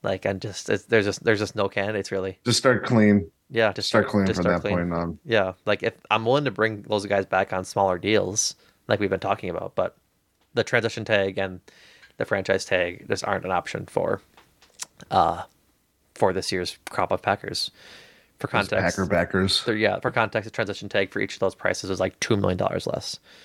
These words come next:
Speaker 1: So really not that big of a difference. Like,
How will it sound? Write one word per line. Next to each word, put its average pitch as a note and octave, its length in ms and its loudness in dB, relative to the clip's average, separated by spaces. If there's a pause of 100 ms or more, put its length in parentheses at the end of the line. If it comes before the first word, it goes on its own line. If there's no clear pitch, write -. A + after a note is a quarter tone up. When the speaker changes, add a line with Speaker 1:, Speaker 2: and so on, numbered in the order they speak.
(180)
Speaker 1:
So - 260 -2 (360)
really G2+ 340 2
not E2+ 200 -6
that - 140 -4
big - 120 -6
of - 60 -10
a - 60 -6
difference. - 520 -6
Like, G2 300 -8